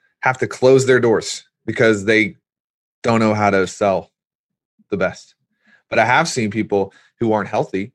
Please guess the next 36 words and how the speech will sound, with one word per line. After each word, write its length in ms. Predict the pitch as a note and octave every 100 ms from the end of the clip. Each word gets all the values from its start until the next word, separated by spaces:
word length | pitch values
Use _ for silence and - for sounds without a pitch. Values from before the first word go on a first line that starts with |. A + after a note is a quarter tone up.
| -
in 80 | G#2
how 100 | G2+
they 100 | G2
think 200 | G#2+ G2+
about 240 | G2 F#2+
themselves 380 | F#2+ - G#2 G2+
and 80 | G2
their 80 | F2+
goals. 280 | F#2+ A#2+
And 100 | B2
so 120 | - G2
they 120 | G2+
don't 260 | G2 A2
make 180 | A2 G#2
investments 500 | G2+ G2+ G2+ A#2 A2+
into 160 | F#2+ F#2+
mentors 440 | G2 G2 A2 A#2
to 120 | - F#2
learn 300 | F#2+ G2+ G#2+
things 260 | G#2+ B2+
because 320 | G#2 F#2+ G2
they're 160 | F2+ F2
afraid 560 | - _ F#2+ F#2 A2+ A2+
and 100 | E2+
they're 80 |
fear 320 | F2+ - A2 A2
driven, 340 | G#2+ A2+ C3+
but 180 | A2 -
it 40 | G2+
all 220 | G2+ A2
comes 200 | A2 G2
back 200 | G#2+ G#2
to 60 |
them 120 | G2+ G2
being 160 | G2
unhealthy. 600 | E2 G2+ A#2 - G3+ B2+